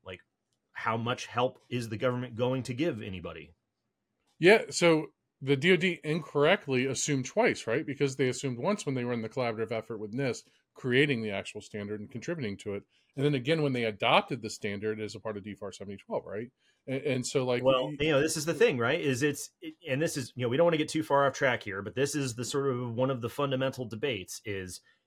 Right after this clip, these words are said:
Speaker 1: if the assumption by the government, the D O D, everybody is that you have a security program in place, and these are the goals that your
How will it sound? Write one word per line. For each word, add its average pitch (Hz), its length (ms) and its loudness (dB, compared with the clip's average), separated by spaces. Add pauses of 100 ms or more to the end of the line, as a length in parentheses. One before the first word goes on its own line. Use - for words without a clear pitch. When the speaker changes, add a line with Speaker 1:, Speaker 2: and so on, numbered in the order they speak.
(220)
Speaker 1:
if 151 320 -4 (260)
the 127 520 -4 (160)
assumption 117 720 -2
by 110 200 -2
the 101 100 -8
government, 131 560 -2
the 101 80 -12
D 117 240 -6
O 123 40 -2
D, 120 360 -8
everybody 101 600 -6
is 92 420 -8 (340)
that 101 340 -4 (300)
you 123 300 -6
have 113 480 -4 (120)
a 107 280 -4
security 113 460 -6
program 107 540 0
in 98 140 -10
place, 107 540 -2
and 98 160 -10
these 117 220 -4
are 120 80 -4
the 110 100 -6
goals 101 680 -4 (160)
that 110 160 -8
your 101 300 -8